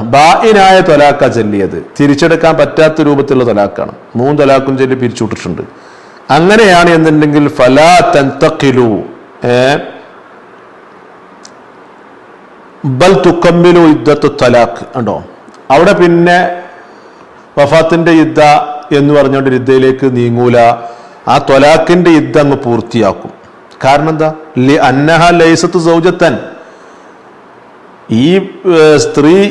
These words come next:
ഇയാളുടെ ഭാര്യയല്ലല്ലോ ഇപ്പോ, ഇപ്പൊ ഭാര്യയല്ല. മൂന്ന് തലാഖും ചൊല്ലലോട് കൂടെ അവിടെ പിരിച്ചിട്ടില്ലേ,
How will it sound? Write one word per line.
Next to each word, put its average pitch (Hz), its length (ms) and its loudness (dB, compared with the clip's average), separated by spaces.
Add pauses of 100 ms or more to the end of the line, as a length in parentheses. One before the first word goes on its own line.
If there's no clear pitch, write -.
(200)
ഇയാളുടെ 165 440 2 (120)
ഭാര്യയല്ലല്ലോ 170 840 2 (100)
ഇപ്പോ, 107 240 -6 (720)
ഇപ്പൊ 143 240 -6
ഭാര്യയല്ല. 131 560 2 (2250)
മൂന്ന് 151 180 0
തലാഖും 160 400 2
ചൊല്ലലോട് 165 400 2 (120)
കൂടെ 160 260 2
അവിടെ 156 220 0
പിരിച്ചിട്ടില്ലേ, 143 520 -2